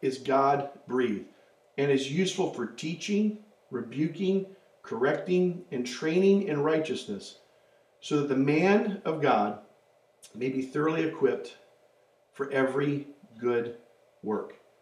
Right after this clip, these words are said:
So, so here's the reality, and also underline or, or, um, circle equipped. These are the three areas I'd like to camp on. I'd like to talk about this. At the very beginning, our Creator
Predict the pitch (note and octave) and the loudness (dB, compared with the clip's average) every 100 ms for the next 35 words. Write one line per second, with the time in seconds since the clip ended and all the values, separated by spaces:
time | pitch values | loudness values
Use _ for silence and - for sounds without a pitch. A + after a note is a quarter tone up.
0 | _ _ _ _ - F#3+ F3+ - E3 E3+ | _ _ _ _ -2 2 2 2 0 4
1 | A#3 A#3+ A#3 G3+ D#3+ C3+ B2 B2 - C#3 | 4 4 4 6 6 6 4 0 -4 -2
2 | D#3+ F3 F#3 D#3+ D#3+ D#3 D#3 D#3 C#3+ C#3+ | 0 2 2 0 2 4 6 6 4 -2
3 | C3+ B2 A2 - A#2+ A#2 A#2+ A#2 A#2+ - | -4 -6 -6 -10 -10 -8 -8 -8 -10 -14
4 | - - - - D3 C#3 C3 - - _ | -20 -20 -20 -4 -2 0 -2 -2 -12 _
5 | - - B2+ A2 - - _ _ E3 G#3 | -6 -2 0 0 -4 -16 _ _ 0 2
6 | A#3+ G#3 G#3 F3+ E3 D3+ D3+ C#3 C#3 - | 2 -2 0 2 2 4 4 4 0 -2
7 | D3 C#3 C3+ B2+ B2+ B2+ A2+ - - B2+ | -2 0 0 0 2 0 -2 -2 -2 -2
8 | G#2 - - - - - - _ _ - | -6 -8 -12 -16 -18 -20 -20 _ _ -4
9 | D#3+ D#3 D#3+ D3 G3+ A#3+ B3 G3+ D#3+ D3+ | 0 4 4 10 10 10 4 2 2 2
10 | A#2 G#2 G2 - _ _ _ _ - - | 2 -2 -6 -18 _ _ _ _ -14 2
11 | D3+ F#3+ F#3+ F#3+ F#3 D3 - G3 | 4 6 4 2 2 2 2 -2